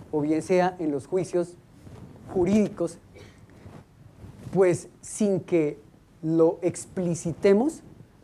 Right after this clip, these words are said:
las personas muchas veces son juzgadas por lo que son, por lo que son. Y por eso,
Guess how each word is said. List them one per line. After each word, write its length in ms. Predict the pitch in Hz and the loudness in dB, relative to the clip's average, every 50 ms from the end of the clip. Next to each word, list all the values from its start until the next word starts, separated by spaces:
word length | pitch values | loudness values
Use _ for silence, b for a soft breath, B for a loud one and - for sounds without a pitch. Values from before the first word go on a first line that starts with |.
| - _ | -10 _
las 200 | - 160 151 - | -2 -2 -2 -2
personas 380 | - 151 135 - 151 156 160 170 | -2 -6 -4 -4 -4 -4 -2 -2
muchas 300 | 180 165 170 - 175 165 | -4 -4 -4 -4 -2 -2
veces 240 | 170 160 175 165 | -2 -4 -6 -6
son 140 | - 175 160 | -6 -6 -6
juzgadas 640 | 156 - 190 175 156 151 170 156 156 160 170 - - b b b b b b b b _ - - - _ _ _ _ - - _ _ _ _ _ _ - - - - - - - - - | -4 -4 -6 -4 0 0 0 2 0 0 -4 -6 -12 b b b b b b b b _ -20 -20 -20 _ _ _ _ -20 -20 _ _ _ _ _ _ -20 -20 -20 -20 -20 -20 -18 -6 -2
por 140 | 160 156 143 | 0 0 0
lo 140 | 139 127 - | 0 -2 -6
que 120 | - 120 | -10 -12
son, 220 | 113 - 120 113 101 - - - - _ _ _ - - - - _ - - - - _ _ _ _ _ _ _ _ _ | -12 -12 -12 -12 -14 -16 -18 -20 -20 _ _ _ -20 -20 -20 -20 _ -20 -20 -20 -20 _ _ _ _ _ _ _ _ _
por 120 | - 139 | -12 -12
lo 140 | 131 123 117 | -10 -12 -12
que 80 | - 120 | -14 -18
son. 200 | - 123 110 107 - _ - - _ _ _ _ _ - _ _ _ _ _ b b b b b b b _ _ | -18 -18 -18 -18 -20 _ -20 -20 _ _ _ _ _ -20 _ _ _ _ _ b b b b b b b _ _
Y 80 | - 170 | -8 -6
por 220 | - - 160 156 | -2 0 2 2
eso, 420 | 160 165 160 - 196 196 214 - | 4 2 2 0 0 0 0 -2